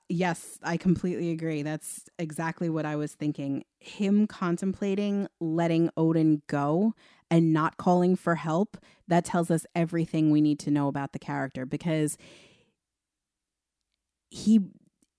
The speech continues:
I hesitate because he sort of is prepared to let him die, but at the same time, I, I mean, you know you can't trust Loki at this point, that's for sure. But if you think about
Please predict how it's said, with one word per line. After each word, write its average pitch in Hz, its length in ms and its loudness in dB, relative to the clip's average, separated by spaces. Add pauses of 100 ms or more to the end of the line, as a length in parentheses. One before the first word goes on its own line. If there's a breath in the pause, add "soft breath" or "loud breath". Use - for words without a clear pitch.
(680)
I 214 120 4
hesitate 226 640 2
because 196 400 0
he 214 380 0
sort 226 360 2
of 233 200 4
is 226 240 4
prepared 247 520 2
to 269 100 2
let 254 220 2
him 247 200 4
die, 233 300 4
but 240 160 4
at 202 120 2
the 190 80 0
same 208 360 4
time, 202 500 0 (1120 soft breath)
I, - 120 -6 (160)
I 240 80 10
mean, 247 160 8
you 240 100 4
know 247 160 10
you 294 160 8
can't - 280 -2
trust - 340 0
Loki 160 480 0
at 160 160 0
this 147 160 0
point, - 300 -6
that's 185 260 2
for 175 120 2
sure. - 360 -2 (520 loud breath)
But 202 360 8 (440)
if 214 240 6
you 220 140 8
think 233 320 4
about 208 380 4